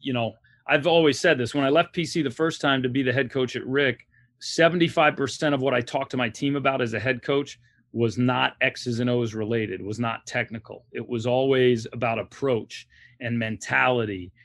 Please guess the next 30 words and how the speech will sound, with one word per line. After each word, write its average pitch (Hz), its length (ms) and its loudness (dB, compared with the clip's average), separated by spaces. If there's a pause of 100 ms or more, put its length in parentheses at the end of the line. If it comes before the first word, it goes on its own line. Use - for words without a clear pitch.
(300)
and 110 280 -6
mindset. 123 800 -2 (500)
And, 110 540 -6 (680)
you 131 120 0
know, 113 220 0 (260)
and 131 140 -2
that 147 180 2
was 147 160 4
in 127 160 2
games, 147 380 4
that 127 180 0
was 131 160 -2
in 135 80 0
huddles. 143 540 0
So 131 420 2 (580)
I 156 120 4
just 233 240 2
feel 196 160 6
like 127 340 2
that's 151 480 0
a 147 80 -2
part 160 320 4
of 156 80 4
the 139 80 4
business 147 480 0
that 120 160 -2
we 127 100 -2
don't 139 280 -2
really 135 300 2
teach. - 600 -8